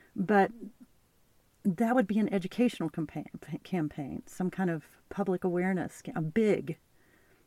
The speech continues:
it would have to shift people's thinking altogether. And that's not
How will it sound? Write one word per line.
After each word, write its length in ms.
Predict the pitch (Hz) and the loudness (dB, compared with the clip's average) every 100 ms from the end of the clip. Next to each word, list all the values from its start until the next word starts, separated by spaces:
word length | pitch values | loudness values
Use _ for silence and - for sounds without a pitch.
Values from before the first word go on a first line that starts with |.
| - | -2
it 60 | |
would 100 | 202 | 2
have 120 | 190 202 | 2 2
to 80 | 196 | 0
shift 320 | - 214 - | 0 -2 -2
people's 300 | 196 - 170 | -4 -2 -6
thinking 380 | - 170 165 156 | -4 -4 -2 -2
altogether. 680 | 160 180 151 147 - - _ _ _ - - | -4 -6 -8 -6 -8 -10 _ _ _ -20 -8
And 200 | - 185 | 2 2
that's 460 | 170 196 202 - - | 4 2 2 -2 -2
not 480 | 190 185 180 - | 0 2 0 -2